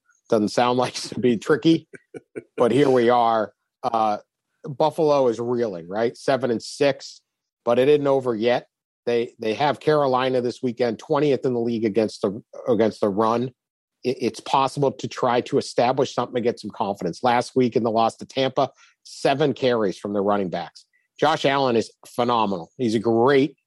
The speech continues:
uh, running quarterback, passing quarterback, all that, but you cannot count on your quarterback being the, your top runner in the N F L. He's going to get banged up as he did. If they're gonna get something going this season,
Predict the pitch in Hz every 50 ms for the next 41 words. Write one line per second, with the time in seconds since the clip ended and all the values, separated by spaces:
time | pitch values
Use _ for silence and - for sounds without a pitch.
0 | _ _ _ - 131 123 120 117 113 117 123 131 123 135 151 160 156 147 - 165
1 | 160 147 139 147 143 135 - - 151 139 127 - 147 123 - 147 135 131 131 127
2 | 120 123 131 123 120 107 - - 117 120 113 - 131 127 127 131 139 135 131 131
3 | 135 - _ - - 156 143 131 - - 127 123 117 113 113 101 - - - 170
4 | 151 135 117 - 123 113 110 - - 127 120 117 117 113 110 107 110 - _ -
5 | 120 113 110 113 - 143 123 117 - 113 113 123 123 117 113 110 110 110 107 110
6 | 113 110 107 101 - - 113 107 98 - _ _ - - _ _ - 135 110 -
7 | - 127 127 120 117 117 113 113 - - 113 110 110 107 101 113 107 - 113 107
8 | 107 95 104 95 85 - 113 107 98 85 - _ _ _ _ _ _ _ _ -
9 | 156 135 - - 139 147 170 202 180 214 226 214 180 135 147 165 160 - - -
10 | 160 143 - 151 131 117 131 131 131 127 120 120 120 110 - - - 131 120 113
11 | 92 101 90 87 87